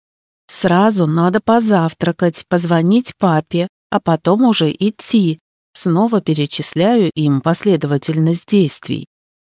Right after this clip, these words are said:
"А мне выпить пару литров кофе". Ворчу уже тише. Дети убегают вниз, но тут же ко мне заглядывает Лера.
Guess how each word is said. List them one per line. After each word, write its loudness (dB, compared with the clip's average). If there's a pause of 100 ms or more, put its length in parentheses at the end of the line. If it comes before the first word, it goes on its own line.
"А 2
мне 2
выпить 0
пару 2
литров 0
кофе". -2 (380)
Ворчу -2
уже -4
тише. -4 (880)
Дети 0
убегают 0
вниз, 0 (160)
но 2
тут -2
же 0
ко -2
мне 0
заглядывает -2
Лера. -2